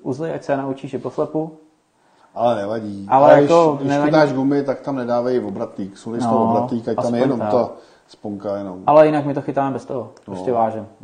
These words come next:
Speaker 1: Proč ve všeobecnosti je nejlepším časem lovu sandáta, eh, soumrak nebo úsvit? I když se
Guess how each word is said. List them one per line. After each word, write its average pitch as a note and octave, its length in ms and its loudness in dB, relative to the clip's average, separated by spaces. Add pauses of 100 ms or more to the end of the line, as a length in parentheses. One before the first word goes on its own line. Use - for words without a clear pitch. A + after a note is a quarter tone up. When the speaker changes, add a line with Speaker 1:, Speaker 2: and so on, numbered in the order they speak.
(1700)
Speaker 1:
Proč G#3+ 220 -2
ve B3 120 -2
všeobecnosti D#3+ 800 -2
je F#3 80 -2
nejlepším G3 520 -2
časem G3 500 -2
lovu G#3+ 280 -2
sandáta, G3+ 1000 0
eh, B2 300 -2
soumrak C#3+ 560 -2
nebo G3+ 220 -6
úsvit? A2 500 -8 (1040)
I D3+ 60 0
když F#3 260 -2
se A3+ 380 -2